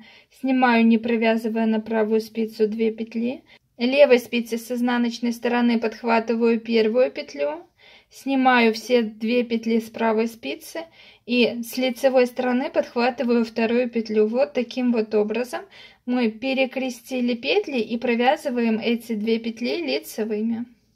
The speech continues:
Маркер второй я перебрасываю, и сразу после второго маркера мы должны добавить вторую петлю. Обвиваю рабочей ниточкой пальчик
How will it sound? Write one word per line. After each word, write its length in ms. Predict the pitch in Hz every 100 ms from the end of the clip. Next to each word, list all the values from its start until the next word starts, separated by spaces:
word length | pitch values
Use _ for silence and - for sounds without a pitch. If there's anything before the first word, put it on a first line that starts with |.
| _ _ _ _ _ _ _ - - _
Маркер 440 | 247 247 233 233 220
второй 400 | - 233 220 214
я 220 | 226 233
перебрасываю, 1000 | 269 277 233 226 214 214 262 254 269 311 - - -
и 60 |
сразу 400 | 247 285 269 254
после 320 | 233 240 240 247
второго 420 | - 240 240 233
маркера 500 | 226 220 226 302 302
мы 120 | 269
должны 440 | 240 233 240 233
добавить 560 | 220 220 226 277 311 -
вторую 680 | - - 247 233 240 254 277
петлю. 540 | 254 226 - 220 220 233 - - _
Обвиваю 720 | 220 226 226 233 247 269 254 233
рабочей 540 | 226 226 226 - 247
ниточкой 600 | 233 233 220 214 - 214
пальчик 560 | 214 202 214 214 294